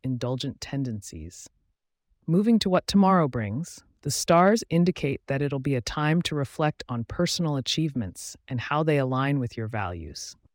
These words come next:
Be sure to tune in for advice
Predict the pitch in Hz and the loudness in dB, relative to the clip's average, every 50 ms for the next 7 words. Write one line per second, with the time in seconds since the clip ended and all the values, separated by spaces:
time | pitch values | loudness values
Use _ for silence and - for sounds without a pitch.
0 | _ _ _ _ _ _ _ _ _ _ _ _ _ _ _ - 185 170 - - | _ _ _ _ _ _ _ _ _ _ _ _ _ _ _ -2 0 2 2 4
1 | 220 240 254 233 - - - - 220 220 208 196 185 180 170 151 - 151 135 127 | 4 4 4 2 0 0 4 6 6 8 8 8 8 6 4 2 0 -4 -2 -2
2 | 123 127 135 151 151 135 104 110 - - - | -2 0 4 4 4 4 2 -2 -6 -10 -12